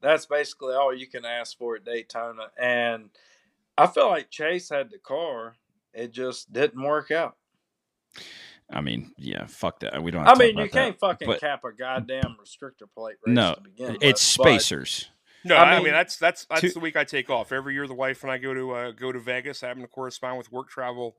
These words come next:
Speaker 3: w-, oh, two weeks ago. But yeah, like, I intentionally don't worry about it, uh, on Daytona week or Talladega week a lot.
Speaker 2: Yeah.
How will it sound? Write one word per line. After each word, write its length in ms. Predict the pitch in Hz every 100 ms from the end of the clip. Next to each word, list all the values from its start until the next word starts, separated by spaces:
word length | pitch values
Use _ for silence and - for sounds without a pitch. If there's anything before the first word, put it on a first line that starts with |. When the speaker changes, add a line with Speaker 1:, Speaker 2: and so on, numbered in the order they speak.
| _
Speaker 3:
w-, 300 | 120 - 131
oh, 40 | _
two 120 | 143
weeks 260 | 131 - 120
ago. 260 | 117 113 - - -
But 100 | 151
yeah, 120 | 180
like, 220 | 127 123 -
I 140 | 135
intentionally 920 | 143 135 127 165 151 147 135 123 120 _ _ _
don't 280 | - 139 131
worry 280 | 135 135 127
about 280 | 123 123 123
it, 180 | 120 120
uh, 200 | 117 117
on 140 | 117
Daytona 340 | 113 113 123 117
week 220 | 120 117
or 40 |
Talladega 440 | - 117 110 110 110
week 160 | 117
a 60 | 110
lot. 160 | -
Speaker 2:
Yeah. 180 | 92 87